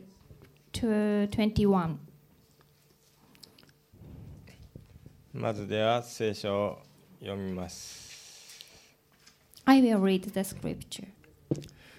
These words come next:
Speaker 2: これは預言者ヨエルによって語られたことです。神は言われる。終わりの日に私の霊をすべての人に注ぐ。するとあなた方は、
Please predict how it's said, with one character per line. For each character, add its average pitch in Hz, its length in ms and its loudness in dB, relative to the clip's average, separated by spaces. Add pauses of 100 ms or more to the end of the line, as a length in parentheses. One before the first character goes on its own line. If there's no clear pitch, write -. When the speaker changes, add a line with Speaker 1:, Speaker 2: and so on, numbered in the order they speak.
(240)
Speaker 2:
こ 170 120 8
れ 175 60 12
は 175 340 12 (640)
預 160 160 12
言 190 180 12
者 175 140 10
ヨ 170 100 12
エ 175 100 12
ル 160 120 10
に 147 80 8
よ 147 80 12
っ 143 120 6
て 165 340 6 (220)
語 - 160 4
ら 135 120 12
れ 120 80 6
た 147 100 8
こ 127 120 4
と 110 100 4
で 98 160 4
す。 - 320 -14 (500)
神 175 300 12
は 156 80 12
言 147 100 10
わ 139 140 12
れ 135 100 8
る。 113 240 0 (640)
終 - 80 8
わ 165 120 12
り 170 60 10
の 165 120 10
日 147 140 4
に 165 340 4
私 143 360 6
の 151 140 10
霊 147 180 12
を 139 80 12
す 139 160 2
べ 180 100 12
て 175 80 4
の 151 120 8
人 135 180 6
に 135 140 8
注 110 100 -2 (160)
ぐ。 92 160 0 (680)
す - 120 4
る 165 120 8
と 165 120 12
あ 156 60 12
な 160 100 12
た 156 120 10
方 151 200 12
は、 139 340 10